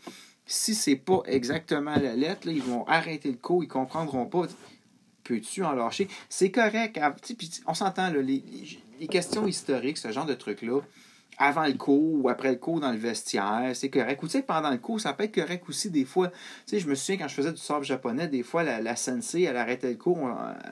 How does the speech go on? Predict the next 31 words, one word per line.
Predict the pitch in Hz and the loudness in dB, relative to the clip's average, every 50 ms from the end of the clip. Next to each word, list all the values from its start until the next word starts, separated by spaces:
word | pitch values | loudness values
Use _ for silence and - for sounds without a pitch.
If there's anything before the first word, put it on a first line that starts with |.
| 50 - - - - - - 58 | -14 -14 -14 -14 -14 -14 -12 -10
on | - 123 | -10 -8
était | - - 123 | -2 0 0
en | 127 | 0
césar. | 123 - - 120 120 110 139 165 190 208 - - - - - - - - - _ _ | 0 0 -2 -2 0 0 0 0 -2 -2 -8 -18 -20 -20 -20 -18 -18 -20 -20 _ _
Puis | - 156 | -2 0
elle | 170 | 0
arrivait, | 165 143 123 123 156 180 | 0 0 0 0 -2 -2
puis | - 156 | 0 0
elle | 131 123 | -2 -2
nous | 127 123 | -2 -4
disait, | 117 110 113 113 117 127 139 147 151 147 | -6 -8 -6 0 4 6 6 6 6 4
euh, « | 131 120 117 117 113 117 117 113 113 110 110 | 2 2 0 -2 -2 -2 -2 -2 -2 0 2
Bon, | 123 143 165 175 170 160 139 | 2 2 4 2 2 2 0
euh, | 120 113 110 110 | 0 0 -2 -2
telle | 107 - 143 151 143 | 2 2 2 2 2
technique, | - 143 131 131 - 139 151 165 160 | 2 0 0 0 -2 -2 -2 -2 -2
c'est | - - | -4 -4
un | 123 120 117 | -2 -2 0
maître | 113 123 143 151 147 | 0 0 0 -2 -2
qui, | - 120 113 113 113 110 | -4 -4 -4 -4 -6 -8
qui | - - 120 | -8 -8 -6
y | 113 113 | -4 -4
a | 110 | -4
pensé. » | - - 113 107 101 - 147 151 160 156 - - - - - - - - _ _ _ _ _ _ - - - | -2 -2 -4 -4 -2 0 0 0 0 0 -4 -12 -14 -16 -18 -18 -20 -20 _ _ _ _ _ _ -20 -12 -6
Ça | - 123 117 | -4 -4 0
peut | 117 - 196 | 4 4 4
être | 214 214 - | 4 4 4
correct, | - 180 165 160 170 202 214 208 - | 4 4 4 4 2 0 0 0 -2
là, | 170 151 139 | -4 -4 -4
tu | - | -2
sais. | - 208 214 | 0 0 0